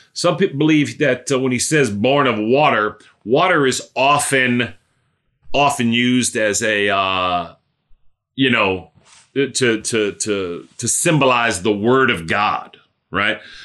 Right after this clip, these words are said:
Uh, I believe it's Ephesians five twenty-six saying that husbands, are, their job is to wash their, their wives in the water of the word of God, right?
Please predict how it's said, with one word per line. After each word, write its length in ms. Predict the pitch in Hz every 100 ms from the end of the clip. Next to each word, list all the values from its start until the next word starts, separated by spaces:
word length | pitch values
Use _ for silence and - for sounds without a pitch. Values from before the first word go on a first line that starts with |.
| - -
Uh, 60 |
I 120 | 95 98
believe 240 | 104 113
it's 160 | 98 -
Ephesians 480 | 127 107 107 101
five 500 | - - 110 113 110
twenty-six 1000 | - 117 117 101 - 127 123 - - - - - -
saying 500 | - 131 117 110 107
that 160 | 101
husbands, 480 | 95 120 101 110 98
are, 80 | 92
their 380 | 87 80 110 104
job 320 | 110 110 104
is 100 | 98
to 120 | 110
wash 580 | 92 95 110 110 110 -
their, 300 | 110 101 95 - _ _
their 180 | 104 104
wives 500 | 98 107 110 107 95
in 80 | 95
the 100 | 87
water 520 | 90 98 110 110 107
of 80 | 98
the 80 | 95
word 240 | 101 104
of 120 | 82
God, 460 | 92 104 110 110 90 85
right? 320 | 87 107 117